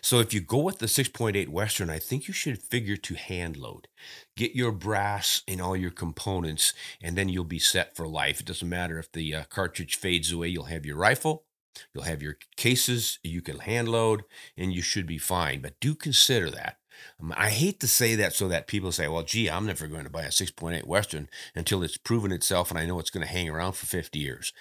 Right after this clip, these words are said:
You could run out your lifetime before you figured out <laughs> that's what's going to happen. <laughs> So if you wanna take advantage of something, uh, new like that, you just have to jump on it. Um, i-,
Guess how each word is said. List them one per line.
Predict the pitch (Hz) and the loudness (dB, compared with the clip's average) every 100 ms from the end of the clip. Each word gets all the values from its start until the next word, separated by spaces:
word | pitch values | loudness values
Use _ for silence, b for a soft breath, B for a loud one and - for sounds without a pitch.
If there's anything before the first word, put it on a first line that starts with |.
| B B - | B B -10
You | 139 151 202 | -6 0 2
could | - 123 | 4 4
run | 107 131 | 6 8
out | 131 110 | 8 8
your | 101 | 4
lifetime | 92 113 196 - 120 101 | 6 8 8 8 4 4
before | 92 90 127 | 4 6 8
you | 117 | 8
figured | - 135 131 | 8 10 10
out | 120 147 | 8 6
<laughs> | - | 6
that's | 170 147 | 6 6
what's | 151 117 | 4 6
going | 131 113 | 6 8
to | 104 | 8
happen. | 104 127 - 92 - - | 8 8 4 0 0 2
<laughs> | 165 - - | 2 2 -4
So | - - - 165 - 156 | 4 6 6 6 10 12
if | 120 | 12
you | 143 | 8
wanna | 147 127 | 8 6
take | 143 143 | 6 4
advantage | 120 90 113 147 143 101 | 4 2 2 4 4 2
of | 90 | 4
something, | 113 107 95 87 | 2 2 0 -2
uh, | 71 - 90 | -2 -8 -4
new | 90 101 147 123 | 2 6 6 4
like | 82 80 - | 4 2 2
that, | 80 87 98 | 6 6 6
you | 120 | 0
just | 143 147 | 0 0
have | 143 | -2
to | 147 | -2
jump | 90 80 95 | 0 0 0
on | 82 65 | -2 -4
it. | - - - _ _ B B B B - | -8 -16 -20 _ _ B B B B -4
Um, | 82 82 | -2 2
i-, | 95 | 0